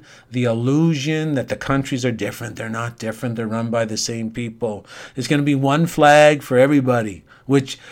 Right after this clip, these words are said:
which basically, that's what it was anyway. They're tired of lying to you. They're tired of lying to you. There is no Canada. There's no United States. It's just, where are the borders? They're fake. They're not there. And they're run by,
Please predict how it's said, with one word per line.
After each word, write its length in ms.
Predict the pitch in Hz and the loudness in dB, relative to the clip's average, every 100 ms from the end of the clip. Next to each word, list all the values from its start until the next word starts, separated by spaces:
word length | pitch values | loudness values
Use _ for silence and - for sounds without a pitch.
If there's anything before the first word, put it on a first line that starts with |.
| - | -8
which 240 | 127 127 117 | -6 -4 0
basically, 600 | 135 147 156 143 147 139 | 2 2 0 0 0 0
that's 400 | - - - - | -4 -10 -10 -8
what 160 | 117 | -8
it 100 | 117 | -6
was 280 | 117 123 123 | 0 0 2
anyway. 460 | 131 147 135 110 107 | 0 0 -2 -2 -2
They're 120 | 127 | -4
tired 400 | - 110 123 139 | -4 0 2 2
of 100 | 139 | 0
lying 520 | 127 135 160 175 165 | 0 0 2 2 2
to 140 | - | -2
you. 160 | 101 69 - _ _ _ | -8 -10 -18 _ _ _
They're 100 | 185 | -4
tired 400 | 190 185 196 202 | -2 0 0 0
of 160 | 196 160 | -2 -2
lying 380 | 151 175 208 | 0 2 0
to 100 | 175 | 0
you. 40 | 143 | -2
There 100 | 190 | -2
is 120 | 262 | -4
no 120 | 233 117 | -6 -8
Canada. 680 | - 104 98 95 - - - - - | -12 -14 -12 -14 -14 -16 -20 -20 -2
There's 180 | 180 196 | 2 2
no 120 | 202 | 2
United 420 | 185 147 123 101 | 2 2 0 -4
States. 320 | - 113 98 | -8 -8 -6
It's 100 | 123 | -4
just, 240 | 151 170 - - - | -2 -4 -6 -20 -4
where 200 | 135 147 | 2 2
are 60 | |
the 100 | 147 | 2
borders? 500 | 131 135 147 131 110 | 2 6 6 6 0
They're 160 | 110 156 | -4 -6
fake. 420 | 160 185 185 175 | -4 -4 -2 -2
They're 140 | 143 143 | -2 -2
not 320 | 156 151 - | -2 -6 -4
there. 400 | 151 156 160 123 _ _ _ _ _ _ - | -2 -2 -4 -8 _ _ _ _ _ _ -6
And 140 | 147 | 0
they're 100 | 156 | 0
run 440 | 139 139 151 165 | 2 2 2 0
by, 420 | 143 135 139 139 | 2 4 4 0